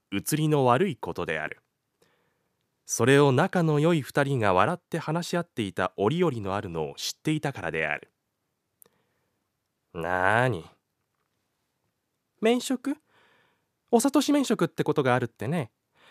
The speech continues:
もしか免職なんて言うんなら、私は聞きやしない。あなたなんか、やいやい言われてもらわれたれっ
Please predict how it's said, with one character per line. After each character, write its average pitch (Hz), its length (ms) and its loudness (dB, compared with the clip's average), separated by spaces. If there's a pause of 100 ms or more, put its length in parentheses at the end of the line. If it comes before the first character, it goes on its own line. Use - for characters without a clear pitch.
(680)
も 208 160 6
し - 100 0
か 220 140 2
免 202 180 2
職 240 240 -2
な 247 120 2
ん 254 80 -4
て 226 100 -6
言 214 100 0
う 233 40 -2
ん 233 100 -4
な 220 80 2
ら、 185 140 2 (500)
私 143 320 2
は 165 40 -2
聞 - 160 -16
き 208 120 -4
や 170 80 0
し - 160 -6
な 151 100 2
い。 - 100 -6 (920)
あ 254 100 4
な 262 80 2
た - 80 -2
な 170 80 0
ん 131 100 -4
か、 - 240 -2 (300)
や 214 180 6
い 254 80 4
や 202 120 6
い 156 80 2
言 147 100 2
わ 180 60 0
れ 190 100 -4
て 190 100 -4
も 170 140 0
ら 185 100 2
わ 180 80 2
れ 170 100 0
た 156 200 2
れ 127 160 4
っ 135 100 0